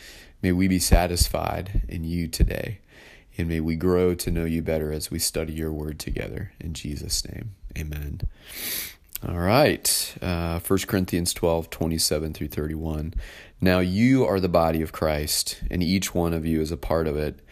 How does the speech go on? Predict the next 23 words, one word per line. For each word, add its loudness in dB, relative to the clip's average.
And 4
God 10
has 2
placed 2
in 2
the 2
church, 0
first 0
of 2
all, 2
apostles, 0
second, 0
prophets, 2
third, 4
teachers, 0
then 2
miracles, 2
then 4
gifts 0
of -4
healing, 0
of -4
helping, 6